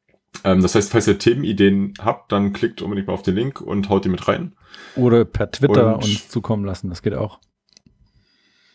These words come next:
Speaker 1: Genau, per Twitter ist auch natürlich mit verlinkt in den Shownotes.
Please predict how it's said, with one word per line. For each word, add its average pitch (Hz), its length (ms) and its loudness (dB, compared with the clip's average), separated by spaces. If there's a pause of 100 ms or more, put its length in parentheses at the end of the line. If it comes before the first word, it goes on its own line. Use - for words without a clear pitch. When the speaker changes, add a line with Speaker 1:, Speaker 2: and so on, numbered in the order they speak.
(120)
Speaker 1:
Genau, 80 180 2
per - 160 -6
Twitter 107 240 2
ist 98 120 2
auch 92 140 2
natürlich 101 280 0
mit 98 100 -2
verlinkt 95 320 0
in 101 60 -6
den 90 100 -6
Shownotes. 87 480 -4